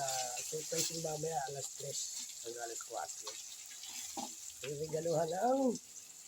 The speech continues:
cake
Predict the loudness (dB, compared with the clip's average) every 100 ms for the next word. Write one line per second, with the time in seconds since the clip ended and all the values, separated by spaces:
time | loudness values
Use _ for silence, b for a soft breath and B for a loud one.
0 | -14 -12 -10 -2 -2 -2 -12 -16 -16 -14
1 | -14 -14 -14 -12 -10 -10 -12 -14 2 4
2 | 4